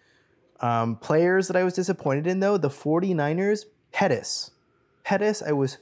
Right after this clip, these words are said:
so disappointed in. He had, like, one frickin' catch. One. One catch. He's supposed to be the wide receiver number one.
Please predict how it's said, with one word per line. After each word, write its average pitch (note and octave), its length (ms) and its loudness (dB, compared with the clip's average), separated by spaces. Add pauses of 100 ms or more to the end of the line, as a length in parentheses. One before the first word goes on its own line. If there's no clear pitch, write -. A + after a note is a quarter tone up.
(120)
so - 560 2
disappointed B2 560 0
in. A2 140 -6 (220)
He - 140 -4
had, B3+ 80 0
like, D3 140 -4
one E3 540 0 (380)
frickin' C3 400 -2
catch. - 480 -4 (120)
One. A#2+ 500 -2 (600)
One F3+ 260 2
catch. - 300 -6
He's F3 140 -2
supposed A3+ 280 0
to F#3 60 -8
be E3+ 80 2
the D3+ 100 4
wide C#3+ 360 2
receiver C#3 260 -2
number B2+ 200 -2
one. C#3 320 0